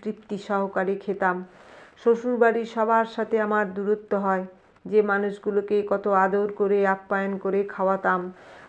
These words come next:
কত ভাব ছিল সেই মানুষগুলো, এখন আমাকে দেখলেও কথা বলে না, খোঁচা মেরে কথা বলে। আমি কেন ডিভোর্স দিই না, হ্যান ত্যান। আমার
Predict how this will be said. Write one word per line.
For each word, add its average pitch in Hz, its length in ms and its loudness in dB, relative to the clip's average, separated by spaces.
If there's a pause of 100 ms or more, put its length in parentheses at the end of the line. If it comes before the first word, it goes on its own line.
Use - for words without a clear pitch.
কত 233 460 6 (280)
ভাব 202 320 4 (140)
ছিল 220 380 0
সেই 214 280 -4
মানুষগুলো, 202 800 -2 (420)
এখন 202 520 -2 (200)
আমাকে 202 440 0
দেখলেও 208 600 2
কথা 202 300 0
বলে 190 260 2
না, 185 260 -2 (640)
খোঁচা 202 400 -2
মেরে 190 340 2
কথা 185 300 -2
বলে। 180 340 -2 (720)
আমি 233 300 2
কেন 226 400 2
ডিভোর্স 208 640 0
দিই 208 180 -2
না, 208 320 0 (260)
হ্যান 202 480 -2
ত্যান। 180 360 0 (540)
আমার 185 320 2